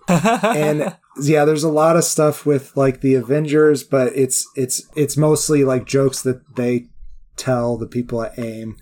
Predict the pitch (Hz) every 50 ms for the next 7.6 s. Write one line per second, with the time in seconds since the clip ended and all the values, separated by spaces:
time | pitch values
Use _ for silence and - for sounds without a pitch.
0 | _ - 113 120 120 117 - - 123 120 113 113 113 117 113 110 107 107 107 -
1 | - - _ - - _ _ _ - - 113 107 101 107 120 113 107 117 110 107
2 | - - 190 214 202 160 131 104 95 90 104 127 131 - - 151 147 143 - 175
3 | 170 165 156 139 123 113 101 92 - - - - - - - 127 135 143 139 135
4 | 123 131 165 160 156 170 196 226 233 208 165 131 - - - - - - - -
5 | - 143 170 180 208 202 202 190 190 185 165 180 170 175 180 165 165 160 160 151
6 | 151 147 135 143 - - - 156 156 - - _ _ _ - - - - 165 170
7 | 160 151 151 139 127 120 117 120 120 120 113 -